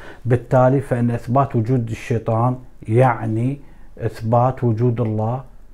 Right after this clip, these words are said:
على اعتبار أن وجود الله نفسه وج-، بوجود البشر، ما دام البشر موجودين إذن هم يعتقدون بوجود الله، يعني وجود الشيطان كإثبات وجود الله بوجود البشر. وهذا، آه، إثبات ضعيف، يعني ما يسمو إلى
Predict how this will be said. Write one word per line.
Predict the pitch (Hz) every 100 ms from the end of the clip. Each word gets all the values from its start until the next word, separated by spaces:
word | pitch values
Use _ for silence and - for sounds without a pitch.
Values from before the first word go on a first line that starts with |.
| - - - - - - - -
على | 135
اعتبار | 123 - 131 123 127 117
أن | 113 113
وجود | 113 117 143
الله | 143 135 151 180 - 143
نفسه | 156 - 123
وج-، | 117 110 117 110 110 -
بوجود | 117 127 139 127 151 131
البشر، | 113 123 - 92 - 113
ما | 117
دام | 113 160
البشر | 139 131 123
موجودين | 135 127 113 117 110 139 180
إذن | 196 175
هم | 151 143
يعتقدون | 120 127 117 139
بوجود | 135 120 117 110
الله، | 104 98 - - - - - - - - - - - 104
يعني | 95 101
وجود | 107 123 151
الشيطان | 131 143 135 139
كإثبات | 117 143 - 151 143
وجود | 139 120 139 147 139
الله | 123 127 135 143 151 127
بوجود | 113 131 123 135 120
البشر. | 113 104 - 90 - - - - - - - -
وهذا، | - - - 202
آه، | - 117 113 113
إثبات | 113 139 170 151
ضعيف، | 107 - 127 - -
يعني | 95 98 98
ما | - 120 139
يسمو | 123 - 117
إلى | 110 107